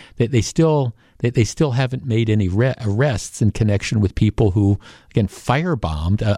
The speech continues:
a pro-life center in Madison. So i-, it's, it's been difficult because now the crazies are really out, and at least some of those crazies are, are prone to violence and things like that. Well, i-, instead of trying to come up with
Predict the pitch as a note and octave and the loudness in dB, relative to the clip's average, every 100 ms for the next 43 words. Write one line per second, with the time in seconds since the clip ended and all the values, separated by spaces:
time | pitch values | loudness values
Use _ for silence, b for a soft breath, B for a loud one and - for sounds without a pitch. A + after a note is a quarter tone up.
0 | A2 F2+ - - A#2+ C3 A#2 - A2 A2+ | 0 -2 -2 -2 0 0 -2 -4 0 0
1 | G#2 - G#2+ F#2+ A2 G2+ C3+ E3 F#2 - | 0 -2 -2 0 2 4 2 0 -2 -6
2 | F2 - - C3 A#2+ B B B C#3+ - | -8 -4 0 2 0 B B B -8 -2
3 | C3 - - C3+ - B2 A2+ E3+ D#3 - | -2 -4 -8 -6 0 0 2 0 0 0
4 | G#2 - B2+ A#2+ C#3+ E3 B2+ - C3+ C3+ | 0 0 0 0 0 0 -2 -2 0 0
5 | C3 G#2 F#2+ E2+ A2+ F#2 - F#2 D#2 - | 2 0 0 2 2 0 -4 -6 -6 -6
6 | - B B B A2+ G#2 G#2 A2+ A#2 G#2+ | -12 B B B 2 4 2 0 -2 -2
7 | - D#3 C3 G#2+ - A#2 G2 G2+ G#2+ A2 | 0 0 2 0 0 0 0 0 0 2
8 | G2+ G2+ G#2+ - - G#2+ G#2+ - G#2+ G2 | 0 0 -4 -4 0 2 2 2 2 4
9 | G2 G#2 G#2 G#2 G2+ - G2 G#2+ G2+ G2+ | 4 2 2 2 0 0 0 2 2 2
10 | F2+ - C#3+ F#2+ - B B B B D#3+ | 0 2 0 0 -8 B B B B 0
11 | - _ _ F3 E3 E3 - - G#3+ B3 | -2 _ _ -6 -2 -2 -2 0 2 4
12 | F#3 - - C3+ D3+ C#3 - B2 A2 G2+ | 2 0 -2 0 2 0 0 0 2 0
13 | - F#2+ F2+ - | 0 0 0 -2